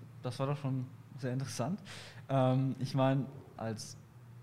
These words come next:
naja, Schüler wird man jetzt kein Buch veröffentlichen, aber so Sie als Lehrer zum Beispiel, ähm, ich mein, Sie haben jetzt ja auch schon einen Ver-, Verlag mit, äh, den anderen Büchern, die Sie bisher geschrieben haben.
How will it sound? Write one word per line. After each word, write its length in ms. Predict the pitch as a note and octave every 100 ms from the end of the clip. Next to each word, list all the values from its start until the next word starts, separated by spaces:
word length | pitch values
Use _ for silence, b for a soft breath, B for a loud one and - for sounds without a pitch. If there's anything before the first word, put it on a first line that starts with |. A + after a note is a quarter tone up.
| -
naja, 160 | A#2 G2+
Schüler 420 | - C#3+ C#3+ C#3
wird 120 | C3+
man 80 | A#2+
jetzt 100 | A#2
kein 100 | A2+
Buch 140 | C3
veröffentlichen, 600 | D3 D#3+ E3 E3+ D#3+ F3 E3+ B B B
aber 220 | - A#2 A#2+
so 360 | B2 A#2+ A#2+
Sie 180 | - C3
als 160 | A2+ A2+
Lehrer 280 | B2 D3 E3
zum 160 | E3
Beispiel, 520 | D3+ D3+ - D#3 D#3 D#3+ B B B
ähm, 440 | A#2+ A#2 A2+ A#2 A2+ -
ich 80 | -
mein, 100 | A#2
Sie 100 | A2
haben 160 | G#2+
jetzt 140 | C#3 D3
ja 80 | C3+
auch 80 |
schon 120 | D3 C#3+
einen 120 | D3
Ver-, 360 | D3 - - -
Verlag 400 | B2+ B2+ D3+ D#3
mit, 240 | B2+ -
äh, 240 | A#2+ A#2
den 140 | A2+ G#2+
anderen 220 | B2+ C#3+
Büchern, 200 | D3 D#3
die 80 | C#3+
Sie 80 | C#3
bisher 260 | C#3+ C#3+
geschrieben 380 | C#3 - D3+ D3
haben. 360 | C#3+ C#3+ D3+